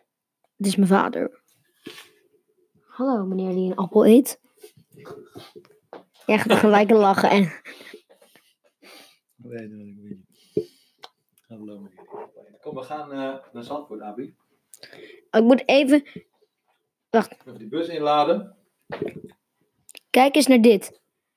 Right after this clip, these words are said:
Speaker 1: Dus kijk, zie je dit hier? Kijk, we gaan even klikken op view. Kijken, wat is dit? Oké, dit is de...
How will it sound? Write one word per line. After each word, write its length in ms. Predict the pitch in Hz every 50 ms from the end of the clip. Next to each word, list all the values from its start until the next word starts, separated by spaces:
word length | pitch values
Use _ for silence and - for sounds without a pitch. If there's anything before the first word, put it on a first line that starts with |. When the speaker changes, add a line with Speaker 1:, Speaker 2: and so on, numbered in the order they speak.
| _ _
Speaker 1:
Dus 120 | - - -
kijk, 240 | 240 220 208 196 -
zie 200 | - 240 240 226
je 60 | 196
dit 160 | 220 233 233
hier? 260 | 262 262 285 302 285
Kijk, 340 | - 233 208 - - - _ -
we 100 | - 202
gaan 120 | 202 -
even 240 | 202 196 208 208 202
klikken 280 | - - 208 214 - 202
op 80 | 196
view. 400 | - 208 208 214 233 269 285 311 - - _ _ _ _ _ _ _ _ _ _ _ _ _ _ _ _ _ _ _ _ _ _ _ _ _ _ _ _ _ _ _ _ _ _ _ _ -
Kijken, 240 | 254 226 220 220 233 226
wat 80 | 220
is 100 | 208 214 220
dit? 220 | 233 233 240 233 _ _ _ _ _ _ _ _ _ _
Oké, 220 | - 220 226 226 226
dit 180 | 226 233 220
is 180 | 226 220 208 196
de... 320 | 233 226 220 214 214 202